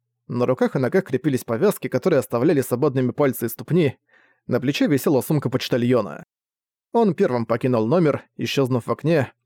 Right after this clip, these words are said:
затем нырнул обратно, только чтобы показать большой палец. Элли превратила окно в полноценный выход, снабженный лестницей,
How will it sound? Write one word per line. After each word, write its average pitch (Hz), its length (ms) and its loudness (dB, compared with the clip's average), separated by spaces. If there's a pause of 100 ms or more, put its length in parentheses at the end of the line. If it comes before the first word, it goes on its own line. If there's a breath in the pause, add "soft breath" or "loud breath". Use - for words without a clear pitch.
(160)
затем 151 380 0
нырнул 135 300 2
обратно, 131 520 0 (180)
только 233 220 -2
чтобы 131 220 -2
показать 131 340 -2
большой 127 320 0
палец. - 560 -6 (680)
Элли 170 300 2
превратила 147 540 0
окно 196 200 0
в - 60 -4
полноценный 131 600 0
выход, 165 300 -2
снабженный 127 460 -2
лестницей, 135 640 0